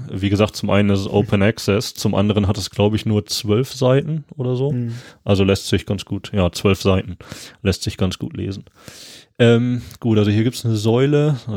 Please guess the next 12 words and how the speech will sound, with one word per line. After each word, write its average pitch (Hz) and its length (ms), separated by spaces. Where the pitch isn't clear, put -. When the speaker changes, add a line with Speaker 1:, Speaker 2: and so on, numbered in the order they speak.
Speaker 1:
zwei, 117 420
vier, 123 760
nee, 107 120
hier 98 80
gibt's 110 180
nochmal 104 300
dreiundzwanzig 131 840
Prozent, 127 760
vierzehn 120 600
Prozent, 113 540
zweiunddreißig 107 800
Prozent 139 720